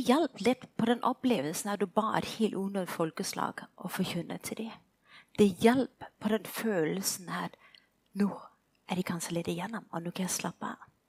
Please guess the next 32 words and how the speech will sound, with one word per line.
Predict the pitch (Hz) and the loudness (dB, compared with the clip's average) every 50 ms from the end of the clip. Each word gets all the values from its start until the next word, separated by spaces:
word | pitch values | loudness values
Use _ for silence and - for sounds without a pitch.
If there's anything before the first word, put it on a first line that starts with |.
| _ _ _ _ _ _ _ _ | _ _ _ _ _ _ _ _
Den | 240 247 254 | -2 -2 -2
hjalp. | 233 254 269 269 - - _ - - _ _ _ _ _ - - - - - - - - - - - _ | -2 -4 -4 -4 -6 -10 _ -20 -20 _ _ _ _ _ -20 -20 -20 -20 -20 -20 -20 -20 -20 -20 -8 _
Men | 208 240 240 - - _ _ | 6 6 6 6 -2 _ _
under, | 220 269 339 359 330 277 160 160 156 - - _ _ _ _ _ | 2 2 2 2 2 2 2 2 0 -4 -14 _ _ _ _ _
men | 208 208 226 220 | 4 6 6 6
det | 277 285 269 | 6 4 4
som | - - 277 254 | 4 0 2 4
var, | 254 269 302 - - - - - - - - - _ _ _ _ _ _ _ _ | 4 4 4 2 -4 -14 -20 -20 -20 -20 -20 -20 _ _ _ _ _ _ _ _
de | 240 226 | 8 8
var | 262 311 | 8 6
ikke | - - | 4 2
blitt | 294 262 - - | 0 0 0 -4
frelst | - - 254 247 - - - - - - | 2 4 4 4 4 0 -4 -4 -4 -4
i | - 202 185 185 | -4 -4 -4 0
vår | 180 220 240 294 302 - - | 0 2 2 2 0 4 4
by, | 175 156 - - 160 - - - _ | 2 2 2 -4 -12 -16 -18 -12 _
og | - 175 | 0 0
de | 208 202 | 4 4
var | 233 | 4
ikke | 240 - - | 4 6 6
blitt | 247 240 - | 6 6 6
frelst | - 240 233 220 - | 6 2 2 2 2
gjennom | 233 226 233 226 226 226 202 196 | 4 4 4 4 2 -2 0 4
vårt | 226 277 285 - - - | 4 4 4 2 0 0
arbeid, | - 95 - - - - - | 2 2 2 0 -2 -2 -2
ikke | - - - 294 269 | -2 -2 -2 0 2
gjennom | 294 294 285 277 240 208 - _ - | 2 2 2 0 -2 -2 -10 _ 6
Dag | 247 240 247 269 - | 6 6 6 4 2
og | 285 269 | 0 2
mitt | 262 302 294 - | 4 2 2 2
sitt | - - 294 - | 0 -2 -2 2
liv, | - 302 330 254 - - | 2 4 4 2 0 -4